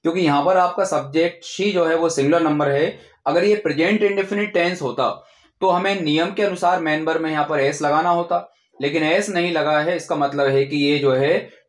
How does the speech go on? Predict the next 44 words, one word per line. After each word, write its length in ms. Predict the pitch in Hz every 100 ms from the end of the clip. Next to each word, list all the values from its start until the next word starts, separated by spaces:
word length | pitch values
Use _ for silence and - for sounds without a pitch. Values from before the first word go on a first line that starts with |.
| _
past 400 | 143 156 190 -
indefinite 480 | 156 151 143 160 151
tense 280 | 139 139 135
का 100 | 147
sentence 600 | 139 131 127 131 131 127
है, 80 | 139
क्योंकि 380 | 160 165 175 165
read 460 | 123 147 180 196
की 320 | 185 175 214 - - _
second 580 | - - 143 202 220 220
form 300 | 170 170 185
red 360 | 151 131 160 170
का 160 | 196 180
यहाँ 180 | 147
पर 160 | 147 139
यूज़ 260 | 131 135 -
किया 140 | 113
गया 200 | 110 110
है। 220 | 104 98 - _ _ 131
यहाँ 180 | 143 147
पर 120 | 185
ये 140 | 185
ध्यान 280 | 165 151 165
देना 200 | 165 160
है 100 | 160
बच्चों 300 | 151 139 160 220 - _ _ -
कि 220 | 196 202
जो 300 | 202 208 -
read 400 | 139 147 202 208
शब्द 280 | - 175 170
होता 300 | 160 151 156
है 200 | 156 170
वो 160 | 165 156
first 240 | 127 -
form 180 | 165 175
होता 320 | 160 156 160
है 240 | 160 175 185
और 200 | 170 127
red 240 | 156 190
शब्द 280 | - 170 160
जो 140 | 156
होता 300 | 139 127 135
है 100 | 135
वो 300 | 139 151 -